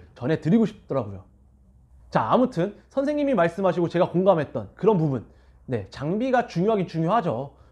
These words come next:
고가 장비 저도 쓰고 싶어요. 그런데 그게 여의치 않고 여건이 안 된다면 자신의 상황에 맞는 장비를 구매하신 다음에 그 장비를 이용해서 장인이 되시면 그게 더 멋진 일이 아닐까 생각합니다.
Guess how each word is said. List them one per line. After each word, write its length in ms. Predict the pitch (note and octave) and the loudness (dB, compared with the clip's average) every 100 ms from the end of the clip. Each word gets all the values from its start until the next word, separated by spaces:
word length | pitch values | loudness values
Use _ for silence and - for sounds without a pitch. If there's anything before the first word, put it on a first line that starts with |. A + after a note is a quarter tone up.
| - | -14
고가 260 | - A3 | -2 2
장비 220 | A3 G3 D#3+ | 2 0 -2
저도 160 | D#3 | -2
쓰고 220 | - A3+ | -2 -4
싶어요. 520 | F3 - C#4 F#3 G#2 A2+ _ _ _ | -6 -4 0 0 -2 -10 _ _ _
그런데 480 | - A3+ G#3+ F3 E3 | -2 0 2 0 0
그게 260 | - F3 D#3+ | -2 0 0
여의치 340 | C#3+ G#3 - | 0 -2 -4
않고 300 | C3+ B2+ E3+ | -4 -2 0
여건이 320 | C3 A#2+ G#3 | 0 0 -2
안 140 | D#3 D#3 | 0 -2
된다면 580 | E3 C3+ A#2 F#3 B2+ G2+ - _ - - - | -2 -2 0 0 0 -6 -20 _ -20 -20 -14
자신의 480 | - C3 D#3+ A#3+ A#3 | -4 -2 0 0 0
상황에 400 | A3+ C4+ C4+ A#3+ | -2 -2 0 0
맞는 380 | A#2+ A#2+ A#3 A3+ | -2 0 0 0
장비를 420 | C#3 D3+ G3 F3 | -2 -2 0 -2
구매하신 540 | D3 D3+ D#3+ F3+ A#3+ | -2 -2 -2 -2 -2
다음에 600 | A3+ D3+ B2 F3 E3 G#2 - - - | 2 2 0 -4 -4 -8 -16 -20 -6
그 260 | - C#4 C#4+ | 2 2 2
장비를 480 | D3 D#3+ F#3 A#3+ E3+ | -2 -4 -2 0 0
이용해서 800 | C#3 A#3 A#3 E3 C3+ C3 G#2 - _ - | 0 0 0 0 -2 -4 -6 -16 _ -14
장인이 420 | - D3+ B3+ A#3 | -6 -2 0 -2
되시면 580 | D#3+ D3 C3 B2 A2 G#2+ _ _ | -4 -4 -4 -4 -8 -14 _ _
그게 220 | - F#3+ | -4 0
더 80 | G#3 | 2
멋진 400 | A#2 C3+ - C4 | 2 -2 -4 -4
일이 140 | C4 F3 | 0 0
아닐까 500 | C3+ G#3+ A3 F3+ E3 | 0 -2 0 0 0
생각합니다. 640 | F3+ E3 G3+ G#3 C#3 | -4 -6 -6 -8 -8